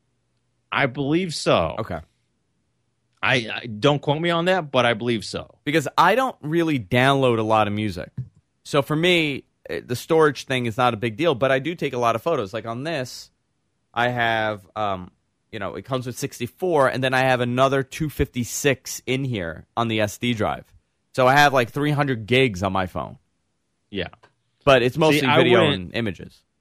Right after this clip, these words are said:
Speaker 1: I wouldn't do thirty-two gigabytes myself just because of how much photos
Speaker 2: Yeah.
Speaker 1: and videos I store on my
Speaker 2: So you
Speaker 1: phone.
Speaker 2: would do
Speaker 1: I
Speaker 2: one twenty-eight.
Speaker 1: I would have to, at minimum, at a minimum, sixty-four gigabytes. But since they don't have sixty-four to
Speaker 2: Yeah.
Speaker 1: choose from,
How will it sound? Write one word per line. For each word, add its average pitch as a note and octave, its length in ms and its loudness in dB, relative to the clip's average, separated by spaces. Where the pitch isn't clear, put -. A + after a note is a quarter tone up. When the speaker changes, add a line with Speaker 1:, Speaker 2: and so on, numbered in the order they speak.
Speaker 1:
I C#3+ 140 4
wouldn't D#3+ 340 0
do C#3+ 180 0
thirty-two C3 440 -2
gigabytes G2+ 720 -4
myself G2 600 -2
just - 180 -10
because A#2 280 -8
of G#2 120 -4
how A2+ 120 -2
much - 400 -6
photos A2+ 420 2
Speaker 2:
Yeah. F#2+ 100 0
Speaker 1:
and F#2+ 80 -2
videos G2+ 300 -2
I F#2 60 -14
store G#2 360 -2
on F2+ 100 0
my D2+ 140 -4
Speaker 2:
So - 160 -2
you C#3+ 100 6
Speaker 1:
phone. C3+ 80 2
Speaker 2:
would B2 160 -2
do C#3 100 2
Speaker 1:
I G#2+ 60 4
Speaker 2:
one A#2+ 180 2
twenty-eight. F#2 500 -6
Speaker 1:
I C3 140 2
would C3+ 160 2
have C#3 280 0
to, C3 80 -2
at G#2+ 100 -2
minimum, B2 580 -2
at A2+ 120 -2
a A#2 40 -2
minimum, A#2 340 -2
sixty-four A2 500 -8
gigabytes. D#2 440 -6
But - 140 -10
since A2 320 -8
they A2 100 -2
don't G#2+ 160 0
have A2 160 0
sixty-four A#2 540 -2
to G#2 100 -2
Speaker 2:
Yeah. F2+ 60 -10
Speaker 1:
choose C3+ 260 0
from, F2 480 -2